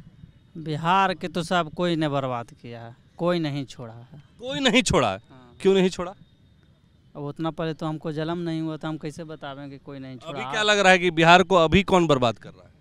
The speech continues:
Speaker 1: अभी हमारा समझ से तो हम ही बर्बाद कर रहे हैं। बे-, बेरोजगार हैं, आयल हैं, बैठल हैं, रोजगार आता तो कमाते खाते हैं, घर के भी दो रुपया देते हैं।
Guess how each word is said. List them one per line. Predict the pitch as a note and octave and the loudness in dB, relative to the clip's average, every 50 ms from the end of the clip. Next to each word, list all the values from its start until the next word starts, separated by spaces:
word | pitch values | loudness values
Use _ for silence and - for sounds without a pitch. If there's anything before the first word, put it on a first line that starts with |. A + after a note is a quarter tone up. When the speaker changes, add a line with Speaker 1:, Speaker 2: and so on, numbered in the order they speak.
| _ _ _ _ _ _ _ _ _ _ - | _ _ _ _ _ _ _ _ _ _ -8
Speaker 1:
अभी | D#3 D#3+ E3+ F3+ | -6 -4 -2 0
हमारा | F3+ F#3 F#3 F#3 F3 | 0 0 0 0 -2
समझ | - F#3+ F#3 F3+ F3 | -4 -4 -4 -4 -4
से | E3+ F3 | -6 -6
तो | E3 F#3 | -6 -4
हम | D#3+ D#3+ E3 E3 E3 | -4 -2 -2 -2 -2
ही | F3 | -2
बर्बाद | E3+ F3 E3 D#3+ D#3 C#3+ C#3 - | -2 -4 -4 -4 -4 -6 -6 -8
कर | - D3+ C#3 | -10 -12 -10
रहे | B2+ C3 B2+ | -10 -10 -12
हैं। | B2+ B2+ B2+ C3+ - _ _ _ _ _ - - | -12 -14 -16 -18 -20 _ _ _ _ _ -14 -6
बे-, | D3+ E3 E3+ D#3+ D3 - _ _ _ - | -4 -4 -4 -4 -6 -10 _ _ _ -10
बेरोजगार | D#3 D#3+ D#3+ D#3+ E3 D#3 D3 D#3+ E3 E3+ F3 E3 | -8 -6 -6 -4 -6 -6 -6 -4 -2 -2 -2 -2
हैं, | E3 E3 D#3+ E3 | -2 0 0 2
आयल | D#3+ D#3+ D#3+ E3 D#3+ D#3+ | 2 2 2 0 0 -2
हैं, | D#3+ D#3+ D3 | -4 -4 -4
बैठल | C#3+ D3 D3 - E3+ D#3+ D#3 | -4 -6 -6 -6 -6 -6 -6
हैं, | D#3 D3+ | -4 -4
रोजगार | C#3+ D#3 D3+ D3 D#3 D#3 D#3 D#3 | -4 -6 -4 -4 -2 -2 -2 -2
आता | D#3 D3+ C#3+ D3+ C#3+ | -2 -4 -6 -8 -12
तो | D#3 C#3 | -12 -12
कमाते | - D#3 D3 D3 C#3+ C#3 C3+ - D3+ | -10 -8 -6 -6 -6 -6 -6 -8 -12
खाते | C#3 - D#3 D3 - D#3 | -10 -8 -10 -8 -8 -8
हैं, | D3+ C#3+ | -8 -6
घर | C#3 C#3+ E3 D3+ | -6 -6 -6 -6
के | - D#3+ D3+ | -8 -10 -8
भी | C#3+ D3+ D3 | -8 -8 -8
दो | C#3 D3+ | -8 -10
रुपया | C#3+ C#3 - D3 C#3 | -10 -8 -8 -8 -8
देते | C#3 C#3+ C#3 C3 - C#3+ | -6 -8 -10 -10 -12 -14
हैं। | C3+ C3 C3+ | -14 -12 -14